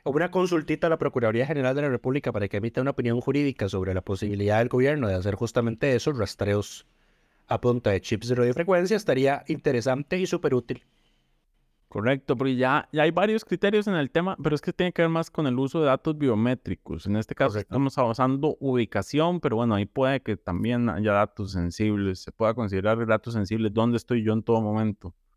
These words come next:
Speaker 1: Así
Speaker 2: dónde
Speaker 1: es.
Speaker 2: está mi vehículo en todo momento.
Speaker 1: Ujú.
Speaker 2: En fin, eh, yo creo que eso es todo por esta semana. ¿Nos
Speaker 1: Eh,
Speaker 2: quedó algún
Speaker 1: sí.
Speaker 2: tema pendiente?
Speaker 1: No, programita cortito, pero bueno, así fue esta semana de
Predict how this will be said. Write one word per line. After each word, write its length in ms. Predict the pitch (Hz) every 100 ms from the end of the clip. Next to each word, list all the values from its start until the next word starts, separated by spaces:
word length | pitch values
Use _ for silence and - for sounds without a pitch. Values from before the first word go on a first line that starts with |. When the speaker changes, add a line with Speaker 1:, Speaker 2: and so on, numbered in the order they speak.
| _ _
Speaker 1:
Así 160 | 127 127
Speaker 2:
dónde 60 | 127
Speaker 1:
es. 60 |
Speaker 2:
está 140 | - 151
mi 120 | 151
vehículo 460 | 120 135 - 104
en 100 | 95
todo 140 | 92 117
momento. 600 | 110 117 113 - - 80 _ -
Speaker 1:
Ujú. 400 | 175 151 139 202 - _ _ _ _ _ -
Speaker 2:
En 160 | 190 196
fin, 460 | 233 220 139 110 - 147
eh, 300 | 151 165 165 143 123 120 135
yo 100 | 151
creo 120 | 185
que 60 | 202
eso 100 | 208
es 100 | -
todo 320 | 233 214 151
por 120 | 143
esta 180 | 151 190
semana. 460 | 185 208 190 107 85 _ _ _ _ _ _ _ _ _ _ _
¿Nos 160 | 127 123
Speaker 1:
Eh, 40 |
Speaker 2:
quedó 60 | 127
algún 120 | 117
Speaker 1:
sí. 300 | 107 151 208
Speaker 2:
tema 220 | 233 170 165
pendiente? 640 | 175 180 165 135 95 101 -
Speaker 1:
No, 680 | 107 98 95 95 120 202 175
programita 460 | - 117 101 104 135
cortito, 720 | - 127 - 202 208 247 226
pero 180 | 135 110
bueno, 200 | 127 147
así 160 | 113 110
fue 120 | 131
esta 200 | - 143
semana 420 | 131 123 131 143
de 260 | 120 98